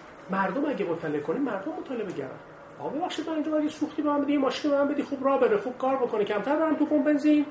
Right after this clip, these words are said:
سوختش هم پاک باشه، اه، زیادم پیمایش بکنه.»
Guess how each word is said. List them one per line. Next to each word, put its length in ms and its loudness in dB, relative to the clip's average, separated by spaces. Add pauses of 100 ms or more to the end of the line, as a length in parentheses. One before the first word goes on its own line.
(280)
سوختش 300 -2
هم 60 4
پاک 260 2
باشه، 380 2 (420)
اه، 300 6
زیادم 380 8
پیمایش 400 4
بکنه.» 280 -2